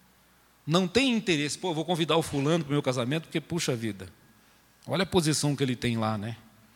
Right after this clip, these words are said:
Eu tô querendo um lugarzinho ali." Não tem agenda oculta, não tem manipulações emocionais. "Ah, fiz tanto por você e você não me considera."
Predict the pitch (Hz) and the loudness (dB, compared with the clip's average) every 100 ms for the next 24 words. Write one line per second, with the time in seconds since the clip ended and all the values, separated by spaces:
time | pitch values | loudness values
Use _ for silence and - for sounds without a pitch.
0 | _ _ 110 - 113 135 123 117 117 113 | _ _ -6 -4 -2 -2 -4 -4 -4 -4
1 | 98 104 107 98 98 87 _ - - _ | -6 -8 -10 -12 -18 -20 _ -20 -20 _
2 | _ - _ - 139 202 175 196 170 127 | _ -20 _ -4 0 0 2 2 4 4
3 | 147 135 - 127 117 - 92 - - - | 4 2 0 -2 -2 -6 -12 -18 -20 -2
4 | 160 214 - 202 196 190 175 180 165 131 | 4 4 4 2 4 0 0 -2 0 0
5 | - 143 165 156 117 - - - 147 127 | 0 0 -2 -2 -2 -4 -8 -6 -4 -2
6 | 131 135 101 104 113 104 - - _ _ | -2 -4 -6 -6 -8 -10 -16 -16 _ _
7 | _ _ _ _ _ 139 175 175 160 147 | _ _ _ _ _ 2 4 4 0 -4
8 | 147 139 143 _ 127 143 131 113 - 165 | -6 -10 -16 _ -8 -6 -8 -12 -8 -4
9 | - - 156 151 151 139 143 147 - - | -4 -2 -2 -2 -8 -8 -6 -6 -6 -4
10 | 151 143 151 151 156 - 143 143 139 139 | -2 -2 -4 -6 -8 -6 -6 -4 -4 -6
11 | 143 - 139 117 143 135 131 | -6 -6 -4 -4 -6 -8 -12